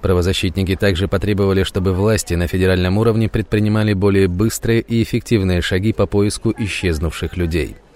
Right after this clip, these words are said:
Кроме того, они должны принять закон, предусматривающий более жесткое наказание за похищение граждан. Также существует необходимость в совершенствовании Национального реестра пропавших без вести людей.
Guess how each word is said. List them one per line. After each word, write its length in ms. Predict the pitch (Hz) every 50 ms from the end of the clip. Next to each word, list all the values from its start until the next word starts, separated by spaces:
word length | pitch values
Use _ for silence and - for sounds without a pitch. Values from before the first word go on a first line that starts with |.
| - - - - - - - - - - - - - -
Кроме 280 | - 95 92 92 92
того, 260 | - 98 92 101 107 101
они 140 | 92 85
должны 380 | 82 87 87 87 85 92 95 90
принять 340 | - 90 92 95 90 85 78
закон, 340 | 90 90 - 104 107 107 -
предусматривающий 840 | - 90 90 90 - 101 98 95 98 95 95 95 90 - - 101 95
более 320 | 90 101 101 98 98 98
жесткое 400 | 90 104 101 - - - 90 87
наказание 580 | 90 87 - 101 95 90 107 107 110 110 107 98
за 100 | 92 98
похищение 640 | - 98 - 98 87 - - 90 85 82 85 85 90
граждан. 520 | 98 101 95 82 73 67 - - - - - - - - - - - - - - - -
Также 280 | - 95 85 82 87 82
существует 640 | - 87 82 - 92 - - 87 90 85 82 -
необходимость 640 | 85 85 82 - - 101 95 101 110 110 113 - -
в 60 | -
совершенствовании 840 | - 120 117 120 113 - - 110 92 - - - 92 90 92 92 92
Национального 640 | 90 90 90 - 95 95 95 90 87 82 82 80 78
реестра 500 | 80 90 104 113 - - - 117 113 - - - - - -
пропавших 580 | 113 107 - - 104 101 90 - - 113 104
без 200 | 90 90 87 76
вести 240 | 78 80 - - 85
людей. 380 | 80 80 76 73 64 - -